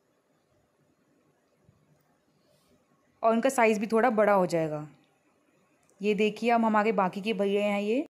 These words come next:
ये सारे भल्ले बनकर तैयार हैं। आप देख सकते हैं कितने बढ़िया लग रहे हैं ये देखने में, क्रिस्पी लग रहे हैं बिल्कुल। मैं आपको तोड़ के भी दिखा देती हूँ। ये देखिए, बिल्कुल मार्केट जैसे लग रहे हैं।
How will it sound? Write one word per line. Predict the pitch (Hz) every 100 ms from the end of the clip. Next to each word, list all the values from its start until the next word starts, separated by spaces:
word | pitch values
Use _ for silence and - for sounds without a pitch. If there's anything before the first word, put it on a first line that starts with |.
| _ _ _
ये | 220 240
सारे | 240 226 220 247
भल्ले | 220 220 220
बनकर | 220 208 233
तैयार | 226 190 185 185 202
हैं। | 226 302 - - _ _ _ _ _ _ _ _ _ _ _ _ _ _ _ -
आप | 196
देख | 190 196
सकते | 196 214 233
हैं |
कितने | 220 220
बढ़िया | 185 185 196 214 220 220 - - -
लग | 196 185
रहे | 202
हैं | 202
ये |
देखने | 190 196 196
में, | 208 233
क्रिस्पी | 214 208 - 214
लग | 196
रहे | 185
हैं | 190
बिल्कुल। | 180 185 240 302 - _ -
मैं | 202
आपको | 196 214
तोड़ | 202 180
के | 180
भी | 196
दिखा | 196 202 196
देती | 196 196 208
हूँ। | 254 - _ _ _ _ _ _ _ _ _ _ _ _ _ _ _ -
ये | 185 196
देखिए, | 185 185 196 202 254 294 - _ _ _ -
बिल्कुल | 196 208 233
मार्केट | 220 202 190 214
जैसे | 185 214 220
लग | 196 175
रहे | 196
हैं। | 269